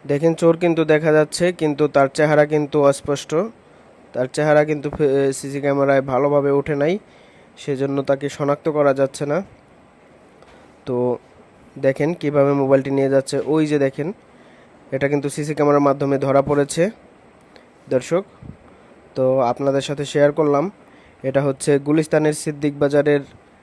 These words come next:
যেই কমিশনার বিল্ডিং রয়েছে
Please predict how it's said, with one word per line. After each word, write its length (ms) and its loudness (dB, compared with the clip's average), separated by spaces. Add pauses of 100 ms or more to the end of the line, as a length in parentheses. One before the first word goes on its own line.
(480)
যেই 480 -2 (160)
কমিশনার 440 0
বিল্ডিং 340 0
রয়েছে 420 0